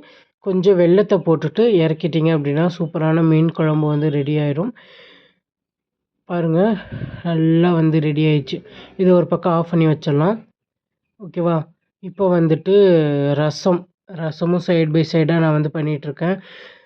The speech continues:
இந்த ரசம் சூப்பரா இருந்தது. வெறும் தக்காளி மட்டும் போட்டு அரைச்சி வச்சிருந்தேன். So அது ரெடி ஆயிடுச்சு. அதுக்கப்புறம் வந்து மீன் பொரிக்கிறதுக்கு,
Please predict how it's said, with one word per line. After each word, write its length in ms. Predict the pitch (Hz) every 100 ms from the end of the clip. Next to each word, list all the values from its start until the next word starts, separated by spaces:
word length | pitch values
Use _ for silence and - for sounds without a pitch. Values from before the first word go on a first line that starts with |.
| _ -
இந்த 180 | 170 165
ரசம் 340 | 160 151 190 190
சூப்பரா 520 | 185 170 - 185 180
இருந்தது. 340 | 175 165 151 160
வெறும் 300 | 175 165 170
தக்காளி 380 | 175 - 160 165
மட்டும் 320 | 160 143 175
போட்டு 320 | 170 156 147 196 233 - _ _ 170
அரைச்சி 300 | 156 147 165
வச்சிருந்தேன். 580 | 147 160 143 143 175 208 _ _ _ _
So 180 | -
அது 220 | 156 147 156
ரெடி 240 | 160 151
ஆயிடுச்சு. 460 | 156 143 135 180 202
அதுக்கப்புறம் 600 | 196 165 147 151 170 165
வந்து 300 | 151 147 175
மீன் 340 | 170 170 190
பொரிக்கிறதுக்கு, 720 | 170 165 147 151 135 139 190